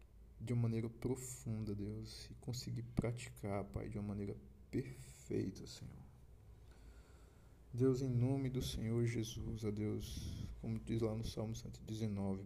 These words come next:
Pai, teu servo, assim que ele viu as tuas palavras, ele logo as comeu.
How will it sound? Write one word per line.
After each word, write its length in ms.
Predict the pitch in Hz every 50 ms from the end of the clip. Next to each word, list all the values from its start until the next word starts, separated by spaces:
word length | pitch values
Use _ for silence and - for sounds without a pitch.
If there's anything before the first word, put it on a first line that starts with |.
| 95 -
Pai, 320 | - - - - - - - - - - - - -
teu 120 | - 113
servo, 340 | - - 120 113 113 107 104
assim 240 | 104 - - 120 117
que 100 | 120 -
ele 140 | 107 110 104
viu 280 | 104 107 117 127 123
as 120 | 120 120 -
tuas 240 | - - 120 120
palavras, 680 | - - 110 107 107 113 117 123 127 123 127 127 117 110
ele 120 | 110 107
logo 380 | 101 104 101 101 110 113 113 107
as 120 | 113 -
comeu. 480 | - - - 127 95 98 104 - 101